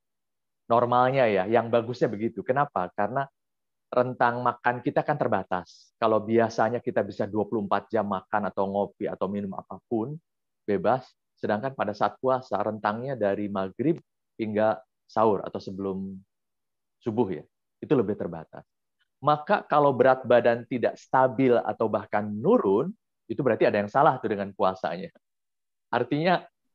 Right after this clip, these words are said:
model-model puasa mengancam. Artinya,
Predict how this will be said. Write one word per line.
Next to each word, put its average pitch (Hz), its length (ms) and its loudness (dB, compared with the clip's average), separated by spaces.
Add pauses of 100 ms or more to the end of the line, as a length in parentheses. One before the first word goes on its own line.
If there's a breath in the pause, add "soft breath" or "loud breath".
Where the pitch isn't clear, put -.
(640)
model-model 131 800 4
puasa 135 320 0
mengancam. 127 640 -2 (1300)
Artinya, 123 260 -8